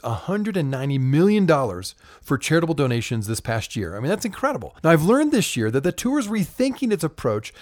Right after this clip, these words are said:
to charity this year. For example, you're seeking to stress focusing on the stories behind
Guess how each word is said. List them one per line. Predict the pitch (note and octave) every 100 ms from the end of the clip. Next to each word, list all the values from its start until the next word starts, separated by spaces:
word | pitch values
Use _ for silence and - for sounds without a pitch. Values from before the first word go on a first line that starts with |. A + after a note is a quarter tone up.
| -
to | -
charity | E3+ - A3 G#3+ E3
this | C#3 F#3 -
year. | F#3+ D#3 - - - -
For | - G3+
example, | D#3+ A3+ F#3
you're | D#3+ F3+
seeking | G#3 F#3+
to | F3
stress | - - D#3 -
focusing | E3 E3 - E3
on | C#3
the | B2
stories | - - E3+ F#3 F3+
behind | C#3 C#3+ - G#3 A3 A#2+ A2 B2